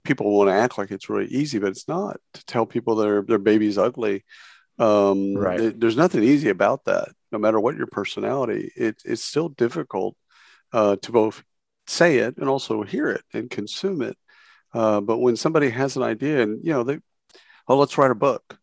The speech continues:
Speaker 1: or "Let's, let's do a series of articles," or "Let's do an ebook," or, or "Let's do
Speaker 2: Mm-hmm.
Speaker 1: this." It's like,
Speaker 2: Mm-hmm.
Speaker 1: "Okay, well, you know, let's just add to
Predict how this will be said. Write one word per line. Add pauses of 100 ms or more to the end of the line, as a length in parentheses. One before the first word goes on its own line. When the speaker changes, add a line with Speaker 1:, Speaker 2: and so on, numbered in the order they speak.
Speaker 1:
or
"Let's,
let's
do
a
series
of
articles,"
or
"Let's
do
an
ebook,"
or,
or
"Let's
do
Speaker 2:
Mm-hmm.
Speaker 1:
this."
It's
like,
Speaker 2:
Mm-hmm.
Speaker 1:
"Okay,
well,
you
know,
let's
just
add
to